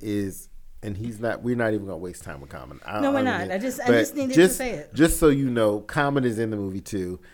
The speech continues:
Speaker 1: and
Speaker 2: Yes.
Speaker 1: he does what he does in every single movie he's been in lately is stand around and have a few words and just be
Speaker 2: Mm.
Speaker 1: there with a mustache.
Speaker 2: With a mustache
Speaker 1: Okay.
Speaker 2: and, like, some deep voice, you
Speaker 1: But it's,
Speaker 2: know,
Speaker 1: it's,
Speaker 2: and his
Speaker 1: it's,
Speaker 2: freckles.
Speaker 1: it's not even important.
Speaker 2: No.
Speaker 1: Let's,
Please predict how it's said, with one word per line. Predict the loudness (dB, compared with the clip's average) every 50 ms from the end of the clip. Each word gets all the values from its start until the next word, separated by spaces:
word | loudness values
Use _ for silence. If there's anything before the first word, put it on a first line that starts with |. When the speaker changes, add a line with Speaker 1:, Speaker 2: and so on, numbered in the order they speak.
| _ -12
Speaker 1:
and | -8 -8
Speaker 2:
Yes. | -6 -6
Speaker 1:
he | -4
does | 0 0 0 2 2
what | 0 -2
he | -2 -2
does | 0 0 0 0 0
in | -4 -8 -10 -14 _ _ 4
every | 6 6 6 6 4
single | 0 -2 -2 -2 0
movie | 0 0 0 0 -2
he's | -4 -6 -6
been | -6 -6 -6 -6
in | -6 -8 -8 -8
lately | -8 -8 -8 -8 -10 -8 -8 -8
is | -8 -10 -12 -16 -20 -20 -20 -20
stand | -16 -16 -10 -6 -4 -2 -2 -2 -2
around | -2 -2 -4 -4 -6
and | -6 -8
have | -8 -8 -8
a | -8 -10
few | -10 -10 -8 -4
words | -2 0 0 0 0 -2 -2 -4 -6
and | -8 -8
just | -8 -8 -8
be | -6 -6 -4 -2
Speaker 2:
Mm. | -2 -2 -2
Speaker 1:
there | -2 -4 -4 -6 -6 -8 -8 -10 _ -10
with | -8 -6 -6
a |
mustache. | -4 -4 -4 -6 -6 -6 -10 -10 -10 -10 -12 -14 -14 -8
Speaker 2:
With | -4 -2 -2
a | 0
mustache | 0 0 0 2 2 2 2 0 -4
Speaker 1:
Okay. | -8 -6
Speaker 2:
and, | -4 -2
like, | -2 -2 -4 -6 -10 -14
some | -16 -12 -8 -6 -6 -6
deep | -8 -8 -10
voice, | -12 -14 -14 -14 -16 -18 -18
you | -18 -16 -16 -16 -6 0
Speaker 1:
But | 2 4 4 4
it's, | 2 0 -2 -6 -6
Speaker 2:
know, | -6
Speaker 1:
it's, | -6 -4
Speaker 2:
and | -4 -2 -2
his | -2
Speaker 1:
it's, | -2
Speaker 2:
freckles. | -2 -4 -4 -4 -8 -12 -10 -4 -2
Speaker 1:
it's | -2 -2 -2 -2 -2
not | 0 2 2 2 0 -2
even | -4 -4 -4 -4 -4
important. | -6 -6 -6 -6 -4 -4 -4 -6 -10 -14 -16 _ -12
Speaker 2:
No. | -12 -12 -12 -14 -16 _
Speaker 1:
Let's, | -2 0 0 0 0 -4